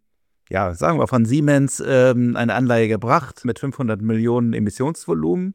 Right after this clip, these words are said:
gehen aber drei Milliarden an Zeichnungen ein. Das heißt, die Anleihe ist deutlich überzeichnet. Und da ist natürlich schon so, dass man da gerne auch dabei sein möchte. Und wir sind glücklicherweise mit unserem Partner der deka meistens sehr gut dabei.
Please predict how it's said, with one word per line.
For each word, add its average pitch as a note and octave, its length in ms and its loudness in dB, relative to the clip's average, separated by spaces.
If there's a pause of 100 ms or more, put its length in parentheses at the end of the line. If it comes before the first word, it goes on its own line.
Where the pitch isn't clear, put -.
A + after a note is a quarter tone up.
gehen C3+ 200 -2
aber B2+ 180 2
drei A#2+ 260 2
Milliarden B2 520 4
an G#2+ 80 -2
Zeichnungen A2+ 500 -2
ein. - 280 -10
Das F#2+ 160 -10
heißt, - 180 -8
die - 100 -6
Anleihe A2+ 300 0
ist G2+ 120 -8
deutlich B2 300 -2
überzeichnet. - 800 -4 (420)
Und G#2 80 -6
da G#2 60 0
ist G#2+ 240 -4
natürlich G#2+ 280 -2
schon C3 280 2
so, C#3+ 180 2
dass B2+ 160 0
man A#2 140 -2
da A2 100 2
gerne A2+ 300 2
auch A2 340 0 (260)
dabei C3 340 4
sein G#2+ 360 4
möchte. D#3 440 -4 (440)
Und G#2+ 300 -8
wir C3+ 320 4
sind B2 180 2
glücklicherweise A#2 760 -2
mit A2+ 140 -4
unserem G#2 260 -4
Partner A2+ 360 -4
der G2 160 0
deka A2 440 -2
meistens G#2 460 -6
sehr G2+ 160 0
gut G2 180 -8
dabei. E2+ 380 -6